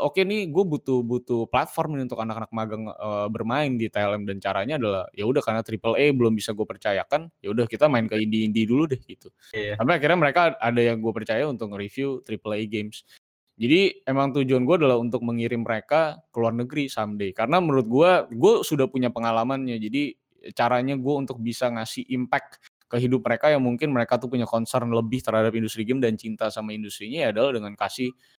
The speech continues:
Speaker 1: pengalaman. Karena gua nggak bisa janjiin gaji yang gede banget, tapi yang gua bisa janjikan adalah, eee, pengalaman itu sih.
Speaker 2: Eee, cuman intermezzo kali ya. Kalau
Speaker 1: Hmm.
Speaker 2: misalnya gua join ke T L M, sabi nggak sih? Maksudnya
Speaker 1: Hmm.
Speaker 2: bener-bener sabi nggak sih buat sebagai di karyawan tetap gitu loh,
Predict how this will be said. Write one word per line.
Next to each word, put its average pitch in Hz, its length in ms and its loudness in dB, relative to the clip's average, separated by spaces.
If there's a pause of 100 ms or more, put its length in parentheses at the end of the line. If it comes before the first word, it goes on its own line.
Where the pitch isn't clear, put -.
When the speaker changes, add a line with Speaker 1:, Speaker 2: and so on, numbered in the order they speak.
(160)
Speaker 1:
pengalaman. 110 560 0
Karena 107 220 0
gua 185 220 6
nggak 123 120 6
bisa 113 160 0
janjiin 104 480 0
gaji 104 220 2 (100)
yang 101 80 -4
gede 98 200 -2
banget, 120 280 0 (160)
tapi 120 240 -2
yang 143 120 0
gua 113 120 2
bisa 113 140 -4
janjikan 107 420 -2
adalah, 101 220 0 (600)
eee, 98 100 -6
pengalaman 101 520 0
itu 110 240 -6
sih. 92 200 -14 (1040)
Speaker 2:
Eee, 143 160 -2
cuman 165 160 0
intermezzo 127 400 0 (160)
kali 113 320 -4
ya. - 20 -16 (300)
Kalau 117 80 6
Speaker 1:
Hmm. 117 80 6
Speaker 2:
misalnya 131 400 2
gua 139 240 4
join 156 400 6
ke 156 80 4
T - 80 0
L 127 160 4
M, 208 80 0
sabi 185 320 0
nggak - 80 -14
sih? 220 160 2
Maksudnya 240 220 6
Speaker 1:
Hmm. 202 40 -6
Speaker 2:
bener-bener 170 380 4
sabi 175 240 8
nggak 185 240 6
sih 226 80 0
buat 165 160 4
sebagai 151 480 4 (640)
di 139 240 -2
karyawan 147 420 4
tetap 151 380 0
gitu 135 180 0
loh, 120 140 -2